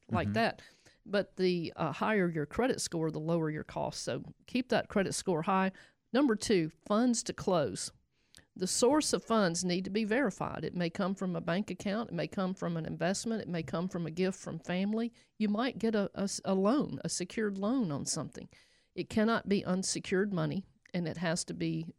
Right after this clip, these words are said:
Speaker 1: tra-, traceable. Like, where did it <laughs> come from? You know, 'cause you're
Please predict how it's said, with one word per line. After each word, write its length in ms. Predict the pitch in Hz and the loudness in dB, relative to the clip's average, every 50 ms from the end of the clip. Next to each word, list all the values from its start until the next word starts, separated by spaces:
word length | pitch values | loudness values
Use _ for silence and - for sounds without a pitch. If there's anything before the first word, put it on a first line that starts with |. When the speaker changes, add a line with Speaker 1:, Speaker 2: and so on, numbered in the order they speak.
| _ _ _ _ _ _ | _ _ _ _ _ _
Speaker 1:
tra-, 280 | - - - 175 170 - - - | -2 0 2 2 2 0 -2 -2
traceable. 580 | - - 196 190 185 - - - - - - 170 | 2 4 4 4 4 2 -2 -2 -4 -6 -2 -2
Like, 180 | 165 - - | -2 -2 -2
where 180 | - 175 175 180 | 0 0 2 2
did 160 | 180 - - | 0 -2 -4
it 100 | - - | -6 -8
<laughs> 80 | - - | -4 2
come 140 | 226 247 254 | 4 4 4
from? 400 | - - - 202 208 226 233 226 - - - - - - | 4 2 2 2 4 4 4 2 -2 -6 -8 -8 -4 -2
You 80 | 277 240 | 0 2
know, 160 | 214 208 208 | 2 2 4
'cause 220 | 202 208 202 202 | 4 2 2 4
you're 260 | 202 196 196 185 123 | 2 2 2 2 0